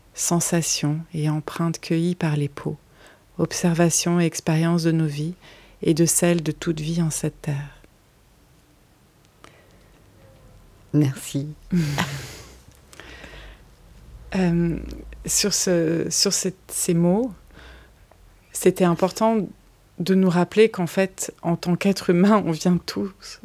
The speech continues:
Speaker 1: tous et toutes de la même origine et de la même racine, et que cette racine, euh, qui nous relie, c'est la terre, c'est le ciel.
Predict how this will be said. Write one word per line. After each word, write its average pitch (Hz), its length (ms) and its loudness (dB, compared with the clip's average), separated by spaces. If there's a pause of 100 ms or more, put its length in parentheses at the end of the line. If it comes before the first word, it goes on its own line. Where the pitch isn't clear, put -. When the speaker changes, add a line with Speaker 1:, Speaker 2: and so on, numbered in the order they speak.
Speaker 1:
tous 226 320 0
et 170 60 4
toutes - 440 -6
de 170 80 2
la 160 140 2
même 165 420 0 (160)
origine 180 720 2
et 156 100 0
de 160 120 2
la 160 160 2
même 160 380 -2 (280)
racine, 170 720 0 (480)
et 180 80 -2
que 185 140 -2
cette - 520 -2
racine, 175 600 0
euh, 156 240 -2 (440)
qui - 120 0
nous 175 160 6
relie, 165 340 4
c'est 156 400 0
la 147 140 -2
terre, 196 600 2 (340)
c'est - 180 0
le 151 120 2
ciel. 185 560 4